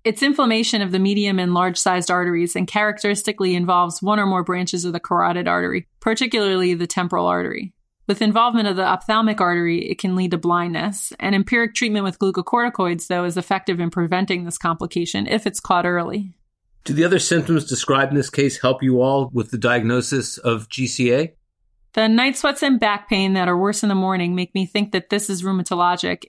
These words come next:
Speaker 1: and the back pain may be polymyalgia rheumatica. This can be seen in forty to fifty percent of patients with giant cell arteritis, and about ten to twenty percent of patients who initially present with features of isolated polymyalgia rheumatica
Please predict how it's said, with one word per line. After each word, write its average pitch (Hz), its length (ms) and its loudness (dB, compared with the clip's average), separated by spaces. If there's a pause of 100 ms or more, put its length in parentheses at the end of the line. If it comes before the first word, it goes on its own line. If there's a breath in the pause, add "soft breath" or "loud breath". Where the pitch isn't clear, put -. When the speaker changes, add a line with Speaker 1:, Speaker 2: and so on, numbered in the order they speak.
Speaker 1:
and 190 220 0
the 190 40 0
back 214 280 0
pain 190 180 2
may 190 140 2
be 180 160 0
polymyalgia 175 800 0
rheumatica. 170 640 -2 (480)
This 240 160 0
can 240 120 2
be 226 100 6
seen 208 300 0
in 185 140 0
forty 196 300 2
to 185 100 0
fifty 202 260 -4
percent 208 380 -2
of 190 40 -4
patients 196 560 -2
with 185 200 -2
giant 180 320 -2
cell 180 160 2
arteritis, 170 760 -2
and 185 380 0
about 180 300 0
ten 233 180 2
to 214 80 2
twenty 226 280 -2
percent 190 380 -2
of 180 60 -4
patients 175 400 -2
who 180 100 0
initially 196 360 0
present 175 400 -4
with 170 120 -6
features 180 480 -4
of 165 120 -4
isolated 196 600 0
polymyalgia 190 840 0
rheumatica 185 560 -2